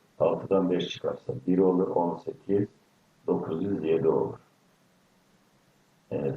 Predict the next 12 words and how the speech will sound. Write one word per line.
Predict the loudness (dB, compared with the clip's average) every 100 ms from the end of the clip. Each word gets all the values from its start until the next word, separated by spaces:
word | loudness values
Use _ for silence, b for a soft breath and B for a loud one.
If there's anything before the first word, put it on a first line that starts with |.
| 2
sayımız | 4 4 2 0 -2 -12 2
beş | 4 4 0
yüz | -6 -4
kırk | -4 -4 -14
iki, | -18 -4 -4 -4 _ _ _ _ _ _ _ _ _ _ _ _ _ _ _ -2
üç | -2 0
yüz | -4 2
altmış | 2 0 -8 -8
sekiz, | -4 -4 -2 -4 -4 _ _ _ _ _ _ _ _ _ _ _ _ _ _ _ _ -2
dokuz | -2 0 -4 -2
yüz | 0
yedi. | 2 2 -2 -6